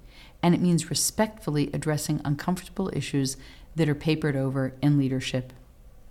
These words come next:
No one can live free of sin and without regrets. The city of refuge was a place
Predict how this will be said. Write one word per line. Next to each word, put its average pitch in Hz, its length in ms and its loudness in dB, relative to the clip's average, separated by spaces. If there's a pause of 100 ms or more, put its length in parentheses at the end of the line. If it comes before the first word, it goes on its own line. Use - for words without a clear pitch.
(500)
No 175 200 8
one 143 300 4
can 156 320 0
live 151 340 0
free 170 420 -4
of 147 120 -4
sin 147 460 2
and 151 120 2
without 143 380 0
regrets. 131 640 -4 (480)
The 175 80 2
city 180 260 4
of 151 140 0
refuge 165 480 2
was 156 180 -4
a 156 60 -2
place 165 520 -4